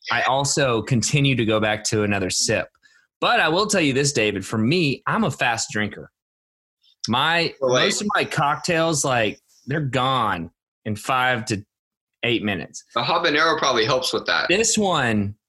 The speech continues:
Speaker 1: will probably last the whole episode. <laughs>
Speaker 2: Well, I, I hope not. I hope you're, I hope you're pounding through 'em. But, uh, this is pretty cool. We're getting to see even through this quarantine, we're seeing all these cool businesses from Augusta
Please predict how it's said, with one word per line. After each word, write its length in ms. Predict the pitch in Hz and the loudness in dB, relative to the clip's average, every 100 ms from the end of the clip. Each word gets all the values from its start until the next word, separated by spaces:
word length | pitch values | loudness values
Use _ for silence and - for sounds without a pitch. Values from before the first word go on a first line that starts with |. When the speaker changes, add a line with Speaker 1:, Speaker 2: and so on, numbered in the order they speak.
| _ - | _ -6
Speaker 1:
will 120 | 123 | -4
probably 280 | - 147 143 | 0 0 2
last 360 | 131 127 127 | 2 0 0
the 80 | 135 | -2
whole 160 | 107 117 | 0 0
episode. 600 | 107 - - 76 - - _ - - | 0 -2 -6 -6 -10 -16 _ -12 -4
<laughs> 80 | 226 - - 349 320 285 | -4 -2 -4 -2 -2 0
Speaker 2:
Well, 200 | 139 147 | 0 2
I, 180 | 160 147 | 2 2
I 120 | 147 | 0
hope 260 | 160 196 190 | 2 0 0
not. 260 | 180 160 123 | 2 2 2
I 100 | 135 | 2
hope 220 | 165 160 | 0 0
you're, 220 | 151 135 | 0 2
I 120 | 123 | 0
hope 220 | 151 147 139 | 0 0 0
you're 140 | 135 | -2
pounding 420 | - 131 131 120 | 0 0 0 -2
through 240 | 107 127 110 | 0 0 0
'em. 120 | 98 | -2
But, 280 | 107 104 - | 0 0 0
uh, 320 | - 98 92 - - _ _ | 0 0 0 -2 -10 _ _
this 180 | 139 147 | 0 2
is 120 | 160 | 0
pretty 240 | - 165 147 | 0 0 0
cool. 260 | - 151 | 0 0
We're 160 | 143 143 | 2 2
getting 240 | 147 135 131 | 2 0 0
to 60 | |
see 540 | 123 - 147 143 143 - _ _ - | 2 2 2 2 -2 -8 _ _ -2
even 580 | 143 147 147 147 143 139 _ _ _ _ _ _ _ - | 0 2 2 0 -2 -8 _ _ _ _ _ _ _ -8
through 380 | 143 147 156 151 | -2 2 2 2
this 280 | 139 135 - | 2 2 0
quarantine, 840 | - - 143 139 131 - 131 135 | -2 -2 0 0 0 0 0 0
we're 120 | 120 113 | 0 0
seeing 300 | - 131 123 | 2 0 0
all 160 | 123 | 0
these 200 | 120 120 | 0 -2
cool 280 | - - 131 | -2 -2 -2
businesses 600 | 117 120 120 117 127 113 | 0 0 0 0 0 -2
from 200 | - 113 | -2 -2
Augusta 640 | 107 117 117 - 123 117 | -2 0 0 0 0 0